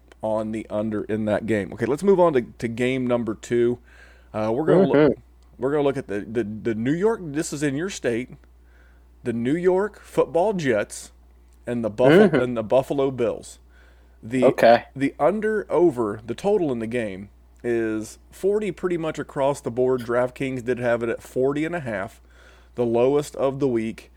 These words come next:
Speaker 1: Uh, William Hill and FanDuel have the Buffalo Bills minus six. DraftKings and M G M have minus six and a half.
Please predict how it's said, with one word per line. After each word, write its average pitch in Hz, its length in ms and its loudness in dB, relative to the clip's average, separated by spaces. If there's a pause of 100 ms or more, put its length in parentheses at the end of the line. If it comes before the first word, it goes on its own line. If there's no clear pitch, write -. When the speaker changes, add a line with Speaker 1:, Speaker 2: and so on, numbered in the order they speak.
(500)
Speaker 1:
Uh, 104 240 -4
William 165 480 0
Hill 139 360 -2
and 110 180 -8
FanDuel 117 680 -4
have 117 280 -4
the 104 600 -8 (600)
Buffalo 131 460 0
Bills 120 400 -2
minus 110 340 -4
six. - 480 -8 (500)
DraftKings 151 640 -6
and 127 160 -4
M 127 180 -4
G 123 300 -4
M 113 220 -4
have 107 400 -6
minus 113 600 -6
six - 360 -10
and 117 100 -6
a 104 60 -6
half. 101 360 -10